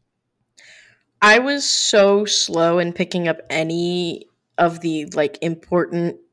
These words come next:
lineage and anything in this book at the beginning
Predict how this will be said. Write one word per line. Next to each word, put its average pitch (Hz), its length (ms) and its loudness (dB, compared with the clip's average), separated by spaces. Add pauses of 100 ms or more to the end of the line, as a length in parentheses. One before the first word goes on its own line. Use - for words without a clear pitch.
(520)
lineage 185 960 2
and 185 100 2
anything 196 400 0
in 202 120 0
this 208 260 -2
book 208 260 0
at 214 120 -2
the 214 60 -6
beginning 233 520 0